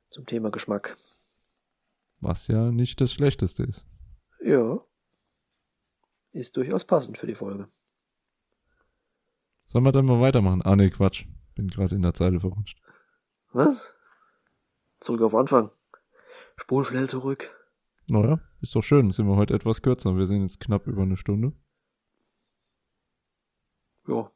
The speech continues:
Speaker 1: die meisten sind wahrscheinlich schon wieder eingeschlafen, weil's so langweilig war.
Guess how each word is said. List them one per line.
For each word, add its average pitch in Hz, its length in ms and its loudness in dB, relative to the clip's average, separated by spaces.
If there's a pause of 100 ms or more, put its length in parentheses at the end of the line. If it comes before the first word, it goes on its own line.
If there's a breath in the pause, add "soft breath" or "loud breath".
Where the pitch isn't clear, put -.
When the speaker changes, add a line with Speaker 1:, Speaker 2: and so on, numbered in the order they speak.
(480)
Speaker 1:
die - 60 -14
meisten 113 300 -8
sind 127 140 -6
wahrscheinlich 120 300 -6
schon 117 80 -10
wieder 113 140 -6
eingeschlafen, 135 560 -10
weil's 135 180 -14
so 135 80 -10
langweilig 123 420 -16
war. - 140 -20